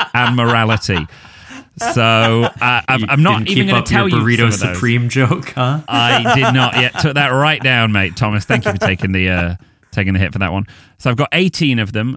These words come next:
Speaker 1: I am going to read you the tweet, and then I would like you, uh, Kevin and Thomas, just to give me your judgment as to whether you think it was one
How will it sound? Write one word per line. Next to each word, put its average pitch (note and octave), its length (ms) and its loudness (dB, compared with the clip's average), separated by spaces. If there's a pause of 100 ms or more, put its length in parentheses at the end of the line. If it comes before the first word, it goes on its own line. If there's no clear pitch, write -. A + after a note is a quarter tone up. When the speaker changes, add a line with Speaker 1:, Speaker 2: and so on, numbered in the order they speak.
(140)
Speaker 1:
I C3 200 0
am D3+ 160 0
going C#3 220 0
to C3 140 -2
read E3+ 460 0
you C3+ 320 0 (120)
the A2 220 0
tweet, - 540 -6 (320)
and A#2+ 180 0
then B2+ 240 0
I B2 140 0
would B2 240 0
like A#2+ 340 -2
you, A2+ 380 -2 (120)
uh, F2+ 160 -6
Kevin C3+ 260 -4
and B2+ 80 -6
Thomas, C#3 340 -6
just - 320 -8
to G2+ 340 -2 (420)
give G#2 160 -2
me G2+ 380 0 (300)
your C#3+ 280 2
judgment B2+ 380 0
as A2+ 160 -4
to A#2 80 -2
whether B2 220 0
you B2+ 120 2
think D#3 600 -2
it A2+ 160 -2
was A#2 180 -2
one A#2+ 320 0